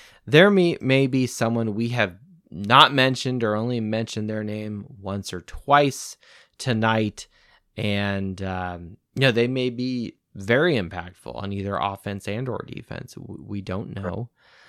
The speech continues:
Um, but if that's the case, you know, we're, we're gonna, we're gonna bring it. Um, and if not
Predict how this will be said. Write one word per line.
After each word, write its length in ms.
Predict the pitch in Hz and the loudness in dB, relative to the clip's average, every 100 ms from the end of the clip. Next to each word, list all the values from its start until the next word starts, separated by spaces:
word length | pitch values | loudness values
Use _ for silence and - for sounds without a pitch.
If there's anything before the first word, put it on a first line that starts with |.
| - _ - | -20 _ -8
Um, 500 | 98 95 92 90 85 113 _ _ - | -4 -4 -4 -10 -16 -20 _ _ -14
but 260 | 101 110 101 | -2 0 0
if 160 | 104 | 0
that's 280 | 101 98 - | 0 0 -2
the 120 | 92 | -12
case, 640 | - - 95 160 - - - - | -10 -6 -4 -4 -6 -18 -20 -12
you 100 | 101 | -6
know, 160 | 101 | -6
we're, 300 | 101 113 110 - | -4 -6 -8 -8
we're 200 | 110 110 | -8 -6
gonna, 460 | 113 113 113 107 - _ _ _ _ _ _ - | -4 -2 -4 -6 -10 _ _ _ _ _ _ -2
we're 100 | 127 | 4
gonna 160 | 143 127 | 6 4
bring 280 | 107 165 | 4 2
it. 180 | 202 - _ _ 110 | 2 -2 _ _ 0
Um, 580 | 107 104 101 98 87 - - | 2 2 2 -2 -8 -12 -6
and 200 | 104 101 | -2 -2
if 200 | 101 - | -4 -2
not 400 | 95 107 135 | 0 2 2